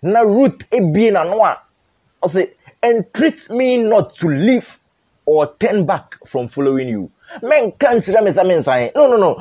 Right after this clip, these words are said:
Maame Naomi, a-, asɛ wo, mebu paa, men-, menka nkyerɛ me sɛ mensan. "Entreat me not." Ɔse, "For wherever you go, I will go with you. For wherever you lodge, I will lodge with you." Ruth ɛka yɛ akɔka sɛ,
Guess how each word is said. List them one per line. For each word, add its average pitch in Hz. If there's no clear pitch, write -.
Maame 254
Naomi, 202
a-, -
asɛ 220
wo, 196
mebu 180
paa, 196
men-, 247
menka 233
nkyerɛ 185
me 170
sɛ 170
mensan. 104
"Entreat 220
me 214
not." 147
Ɔse, 202
"For 185
wherever 240
you 175
go, 262
I 170
will 151
go 190
with 143
you. 104
For 165
wherever 226
you 185
lodge, 190
I 139
will 123
lodge 156
with 123
you." 110
Ruth 277
ɛka 208
yɛ 233
akɔka 214
sɛ, 185